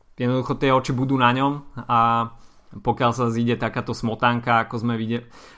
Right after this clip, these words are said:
ako máme možnosť vidieť, eh, tú top dvacinu, dajme tomu, tak, eh, keď je, vidia, že Roglič je v takej forme, v akej je, tak, eh, veľmi ťažko tam nájde,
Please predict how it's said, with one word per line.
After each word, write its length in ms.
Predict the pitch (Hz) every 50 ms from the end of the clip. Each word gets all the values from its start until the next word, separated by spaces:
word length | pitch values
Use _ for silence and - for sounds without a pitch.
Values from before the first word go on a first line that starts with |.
| - -
ako 440 | 113 113 113 113 110 117 120 - 123
máme 240 | 117 117 117 117 117
možnosť 360 | 117 120 117 113 127 120 104
vidieť, 420 | 113 113 113 110 117 117 113 107 -
eh, 120 | - 117 113 113 110 107 101
tú 160 | - - 123
top 320 | 120 - 127 127 120 113
dvacinu, 460 | 113 113 113 110 - - 123 117 110 107
dajme 320 | 107 107 110 110 110 104
tomu, 340 | - 113 113 113 117 117 120 - - - - - - - -
tak, 300 | - 110 107 104 - -
eh, 340 | 120 113 113 113 110 104 107 135 - _ - - - - - - - - - - - - - - - - - - -
keď 180 | - - 127 117
je, 120 | 120 123 123 120 -
vidia, 280 | 117 117 120 123 127 123
že 140 | 110 120 120
Roglič 360 | 117 117 113 120 123 117 113
je 100 | 120 117
v 100 | 110 -
takej 240 | - 117 113 120 113
forme, 320 | 110 - 120 120 123 120
v 80 | 113 110
akej 260 | 110 104 - 117 110 110
je, 140 | 110 110 110 110
tak, 220 | 104 104 104 101 101 -
eh, 400 | 113 107 104 104 104 101 104 104 - _ _ _ _ _ - - _ - -
veľmi 320 | 113 120 117 117 117 113
ťažko 340 | 98 113 107 107 - - 117
tam 180 | 101 110 104 107
nájde, 420 | 107 104 104 107 107 110 107 110